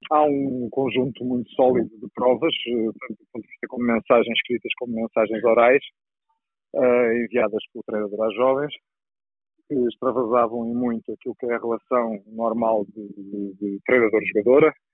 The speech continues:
e que as jovens resolveram agora falar com o público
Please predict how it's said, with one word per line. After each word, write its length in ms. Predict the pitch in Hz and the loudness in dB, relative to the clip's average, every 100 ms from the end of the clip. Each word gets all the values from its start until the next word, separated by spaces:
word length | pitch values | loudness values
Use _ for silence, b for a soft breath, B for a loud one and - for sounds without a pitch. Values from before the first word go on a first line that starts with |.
| _ | _
e 100 | 330 | 0
que 180 | - 175 160 156 151 156 156 143 | 2 2 4 4 2 0 2 0
as 60 | 139 | 2
jovens 360 | 147 143 147 123 | 2 2 -2 -4
resolveram 540 | - 143 147 143 143 | -8 -4 -2 -2 0
agora 260 | 143 147 143 - | 2 2 0 -2
falar 300 | 151 151 185 196 _ | 0 2 0 -4 _
com 120 | - | -16
o 40 | - | -8
público 380 | 127 143 175 | -6 -6 -10